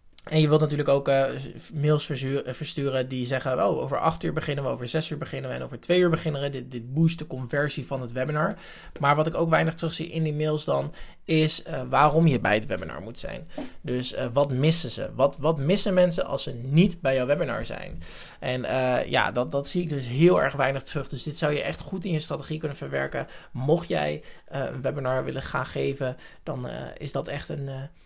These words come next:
echt een tip van Menno die ik je ongelooflijk zou aanraden. Maar goed, dan komen we richting het webinar aan. En wat je eigenlijk wilt doen is, eh, je, je bent, eh, je webinar aan het geven, et cetera. En, eh, je hebt je webinar gegeven en dan wil je wel rekening houden met een goede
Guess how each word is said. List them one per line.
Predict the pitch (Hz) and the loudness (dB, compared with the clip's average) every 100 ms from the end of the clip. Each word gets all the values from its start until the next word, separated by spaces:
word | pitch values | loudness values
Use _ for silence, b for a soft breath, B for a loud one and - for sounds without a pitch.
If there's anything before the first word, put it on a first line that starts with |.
| - | -16
echt | 170 - | -6 0
een | 165 | 4
tip | 160 160 | 4 4
van | 143 | 2
Menno | 147 143 135 | 2 4 2
die | 135 139 | 2 0
ik | 139 | 0
je | - | -2
ongelooflijk | 135 139 135 131 127 | -2 0 2 0 -4
zou | - | -2
aanraden. | 139 135 117 113 - B B B B - | 0 0 0 -4 -10 B B B B 2
Maar | 151 | 2
goed, | 151 113 | 2 -2
dan | 135 156 | -2 10
komen | 202 208 196 | 12 12 10
we | 175 | 8
richting | 202 190 180 | 4 4 4
het | 139 | 8
webinar | 170 208 185 160 | 8 8 6 6
aan. | 160 175 208 202 | 6 6 6 4
En | 160 156 156 113 | 4 4 4 2
wat | 170 | 2
je | - | 2
eigenlijk | - 185 185 | 2 2 2
wilt | 165 151 | 4 8
doen | 165 196 208 202 | 10 10 8 4
is, | 160 156 151 | 2 2 2
eh, | - 143 135 | 0 0 0
je, | 143 143 139 | 0 -4 -6
je | - 156 151 | -4 0 2
bent, | 151 147 - | 0 0 -6
eh, | 123 131 143 | -6 -6 -2
je | |
webinar | 151 151 139 | 0 0 0
aan | 143 | -2
het | 143 | -4
geven, | - 196 208 196 | 2 4 4 2
et | - | -2
cetera. | 175 180 170 165 170 170 B B - | 0 0 2 2 0 -2 B B -6
En, | 156 147 147 | 0 0 0
eh, | 135 131 | 0 -2
je | |
hebt | 131 - | -2 0
je | 147 | 2
webinar | 170 185 165 | 4 4 2
gegeven | 165 160 147 147 147 - | 2 0 0 2 0 -2
en | 139 139 | -4 -4
dan | 143 | 0
wil | 151 | 2
je | 156 | 2
wel | 151 165 | 4 4
rekening | 170 165 160 | 4 2 0
houden | 143 143 | 0 0
met | 143 135 | -2 -4
een | |
goede | - - 202 170 | -4 2 4 4